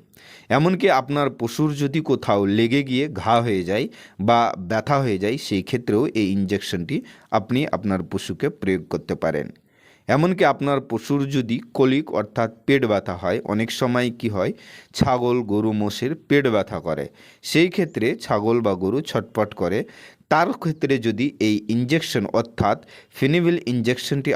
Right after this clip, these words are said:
আপনার সে সকল পশুকে প্রয়োগ করে থাকেন, তো খুব সুন্দর এবং ভালো রেজাল্ট পেয়ে যাবেন। সাথে সাথে আপনার বাড়ির কোনো পশু যেমন গরু, মোষ, ছাগল, ভেড়া ইত্যাদি পশুর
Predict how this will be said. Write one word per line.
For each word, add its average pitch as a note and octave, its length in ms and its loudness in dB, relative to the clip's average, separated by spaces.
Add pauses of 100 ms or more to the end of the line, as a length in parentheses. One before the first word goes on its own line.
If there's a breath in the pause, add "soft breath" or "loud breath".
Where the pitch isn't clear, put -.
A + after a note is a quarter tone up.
আপনার A2 340 -2
সে A#2+ 120 0 (120)
সকল D3+ 240 0 (120)
পশুকে G#2+ 360 -2 (100)
প্রয়োগ G#2+ 240 2 (100)
করে G2 140 2 (100)
থাকেন, F2 240 -2 (300 loud breath)
তো A2 60 -4 (100)
খুব G2+ 100 -2 (120)
সুন্দর C3+ 320 2 (160)
এবং G2+ 140 0 (180)
ভালো F2 260 2
রেজাল্ট G2 400 -2
পেয়ে F2 220 0
যাবেন। D#2 260 0 (380)
সাথে C#3 340 0
সাথে F3+ 220 0 (180)
আপনার B2 340 0 (140)
বাড়ির G2+ 300 0 (120)
কোনো B2 160 2 (120)
পশু G2 320 0 (220)
যেমন G#2 280 2 (160)
গরু, G2+ 300 2 (340)
মোষ, G2+ 340 0 (240)
ছাগল, G#2+ 400 2 (160)
ভেড়া F2+ 320 0 (560 loud breath)
ইত্যাদি F#3+ 600 2
পশুর C#3 300 -2